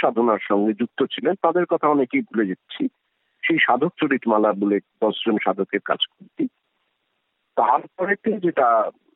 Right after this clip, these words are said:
বললাম, ওই পীরেদের ওপর, সেও দশজন পীরের ওপর কাজ করছি।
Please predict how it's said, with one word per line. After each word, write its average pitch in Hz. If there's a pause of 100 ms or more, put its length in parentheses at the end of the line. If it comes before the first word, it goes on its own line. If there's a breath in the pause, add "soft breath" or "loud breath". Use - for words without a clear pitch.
(280)
বললাম, 139
ওই 120
পীরেদের 147
ওপর, 139
সেও 165
দশজন 139
পীরের 117
ওপর 113
কাজ -
করছি। -